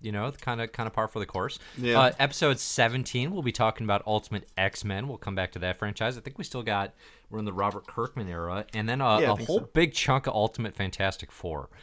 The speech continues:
Speaker 1: Um, I think we might be in the Mike Carey era
Speaker 2: Yeah,
Speaker 1: of
Speaker 2: well,
Speaker 1: Ultimate Fantastic
Speaker 2: oh,
Speaker 1: Four, if I'm
Speaker 2: are
Speaker 1: not
Speaker 2: we?
Speaker 1: mistaken there.
Speaker 2: We're definitely out of
Speaker 1: Yeah.
Speaker 2: Ellis, which is nice.
Speaker 1: Yes, for sure.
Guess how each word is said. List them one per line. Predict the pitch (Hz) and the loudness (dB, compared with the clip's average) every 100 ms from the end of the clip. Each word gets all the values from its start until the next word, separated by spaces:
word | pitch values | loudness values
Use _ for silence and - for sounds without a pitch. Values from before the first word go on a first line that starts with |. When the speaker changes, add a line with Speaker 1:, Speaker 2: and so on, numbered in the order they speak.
| - _ | -20 _
Speaker 1:
Um, | - 92 90 | -4 -4 -2
I | |
think | 95 165 233 | -4 -4 -2
we | 339 | -2
might | 247 226 | 0 0
be | 190 | 0
in | 170 | 0
the | |
Mike | 127 120 123 | 0 0 -2
Carey | - - 123 117 87 76 | -6 -6 -2 -2 -4 -6
era | 78 67 64 _ | -8 -8 -10 _
Speaker 2:
Yeah, | - 131 117 113 | 4 8 8 6
Speaker 1:
of | - | 4
Speaker 2:
well, | 165 | 4
Speaker 1:
Ultimate | - 95 | 2 -4
Fantastic | - 277 - 123 | -4 -2 -4 -6
Speaker 2:
oh, | |
Speaker 1:
Four, | - 78 | -8 -10
if | - | -4
I'm | |
Speaker 2:
are | |
Speaker 1:
not | 165 | -4
Speaker 2:
we? | 226 | -4
Speaker 1:
mistaken | 226 - - 71 | -6 -8 -10 -12
there. | - - | -10 -10
Speaker 2:
We're | - | 2
definitely | - 240 208 156 | 4 4 4 6
out | 139 | 6
of | |
Speaker 1:
Yeah. | 120 | 6
Speaker 2:
Ellis, | 110 92 - - | 6 2 -4 -14
which | - | -16
is | 110 | -12
nice. | 98 98 - - - - | -10 -10 -12 -18 -20 -10
Speaker 1:
Yes, | 98 92 65 - | -6 -4 -4 -8
for | - 90 | -8 -10
sure. | - 76 67 | -8 -8 -10